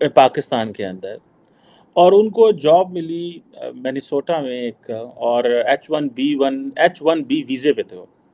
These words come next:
ठीक है जी। मसूद साहब जो हैं उन्होंने एक, अ, कोई encrypted जिसे बोलते हैं, कोई messaging application जो थी, उसके ज़रिए, अ, जो, अ, दहशतगर्द जमातें हैं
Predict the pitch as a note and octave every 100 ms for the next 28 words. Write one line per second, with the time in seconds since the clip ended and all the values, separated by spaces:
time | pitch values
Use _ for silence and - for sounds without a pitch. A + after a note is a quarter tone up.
0 | _ - A#2 C#3 B2+ B2 _ _ _ _
1 | _ _ _ _ _ - D#3 G#3 B3 -
2 | B3 A3+ F3+ E3+ D#3 E3 F3+ F3 F#3+ F#3
3 | G#3 F#3+ F#3 E3 E3 D#3+ E3 D3 D3 D3
4 | C#3+ - _ _ - D#3 D3 D3 C#3+ C#3
5 | C#3 C#3 C3 _ D3 D3+ - E3 D#3 -
6 | C3+ D3 B2 B2+ B2+ C3+ C3 B2 A#2+ C3
7 | D3 C3+ C3+ C3 C3 B2 B2 B2 D3+ B2
8 | A2 A2+ G#2 - _ _ _ _ _ A3+
9 | - A3 G3 C#3 A#2+ A2+ G#2+ G2+ _ _
10 | _ _ _ _ _ _ _ - D3 D3+
11 | D3+ - _ _ _ _ D3 E3 D#3 _
12 | D3 D3 C#3+ - _ _ _ _ - E3+
13 | F3 D3 F3 D3+ A#2 B2+ C#3+ - G#3 D#3
14 | G#2+ G2+